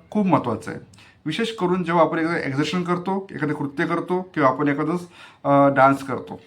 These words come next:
नवरात्रीमध्ये आपण दांडिया करतो किंवा गरबा खेळतो. गरबा आणि दांडिया खेळताना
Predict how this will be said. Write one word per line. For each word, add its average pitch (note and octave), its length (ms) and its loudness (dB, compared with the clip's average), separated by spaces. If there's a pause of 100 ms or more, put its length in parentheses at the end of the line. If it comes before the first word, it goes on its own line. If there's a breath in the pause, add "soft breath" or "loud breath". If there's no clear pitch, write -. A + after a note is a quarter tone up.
नवरात्रीमध्ये D3 680 2
आपण F3 240 0
दांडिया A#2+ 320 2
करतो A2 520 -6
किंवा D#3 220 0
गरबा C3+ 160 0
खेळतो. A#2 400 -10 (320 loud breath)
गरबा D#3 300 4
आणि A3 300 4
दांडिया E3+ 380 4
खेळताना B2+ 420 0